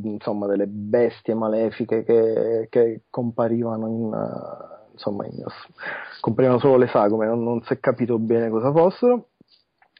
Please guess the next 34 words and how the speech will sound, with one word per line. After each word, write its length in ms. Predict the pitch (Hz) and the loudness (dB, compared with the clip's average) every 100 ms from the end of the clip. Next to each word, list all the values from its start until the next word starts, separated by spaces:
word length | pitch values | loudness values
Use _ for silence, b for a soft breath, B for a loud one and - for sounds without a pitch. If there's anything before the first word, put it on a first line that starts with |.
| - | -2
E 140 | 147 143 | 0 2
dicevo, 380 | 151 165 151 104 | 0 4 4 4
della 160 | 110 | 2
presenta-, 400 | 123 143 156 175 170 | 0 -2 -2 -2 -2
la 140 | 147 | 0
presentazione 540 | 143 156 170 185 233 156 | 2 0 -2 -2 -2 -2
è 40 | |
stata 180 | 139 160 | -2 -2
bella 320 | 151 147 156 | 0 2 2
perché 340 | 127 - 120 - B B | 0 -2 -4 -4 B B
<laughs> 240 | B 156 | B -2
non 80 | 214 | 0
ci 100 | - | 2
ha 20 | 156 | 2
mostrato 520 | 147 - 165 117 120 | 0 -2 0 0 0
il 140 | 131 | -4
gioco, 380 | 131 135 107 107 | -4 -2 -2 -4
quindi 300 | 107 123 110 | -6 -6 -8
non 160 | 104 101 | -8 -10
ne 100 | 110 | -10
sappiamo 440 | 123 - 127 120 | -10 -6 -6 -4
niente 580 | 120 135 160 165 160 139 | -4 -2 0 0 0 -2
più, 340 | - 143 139 123 B B B B - | -2 0 2 0 B B B B -8
eh, 760 | 123 117 113 117 113 113 113 | -4 0 2 4 4 4 2
rispetto 360 | 113 - 120 117 | 0 -4 -2 0
a 20 | |
quanto 260 | 117 117 | 0 0
non 160 | 117 113 | -2 -2
si 120 | - | 0
era 120 | 117 | 2
visto 380 | 110 107 - 107 | 2 0 -2 -2
già 100 | 101 | 0
alle 160 | 107 123 | 0 2
tre. 380 | 123 95 135 | 2 2 0